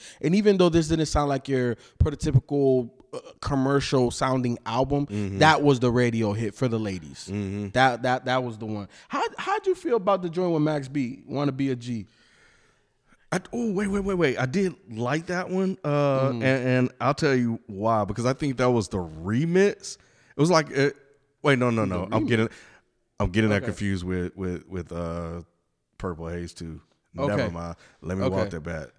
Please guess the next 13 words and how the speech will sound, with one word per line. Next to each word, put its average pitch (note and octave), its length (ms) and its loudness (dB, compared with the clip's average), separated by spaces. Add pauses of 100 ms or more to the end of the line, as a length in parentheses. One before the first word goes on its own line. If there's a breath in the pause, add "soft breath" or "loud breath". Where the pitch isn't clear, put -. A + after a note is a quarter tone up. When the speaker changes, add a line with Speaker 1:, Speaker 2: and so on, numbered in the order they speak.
(120)
Speaker 1:
I B2 120 -4
got A#2 200 -8
you. G2 60 -4
Speaker 2:
Um, F#2+ 480 -4 (120)
Wanna B2 280 0
Be A2+ 140 -2
a G#2+ 80 -2
G. F#2 320 -8 (240 loud breath)
You E3 120 -2
know A#3+ 100 4
what? A3+ 360 2
I, D#3 180 0 (140)
I, D#3 180 0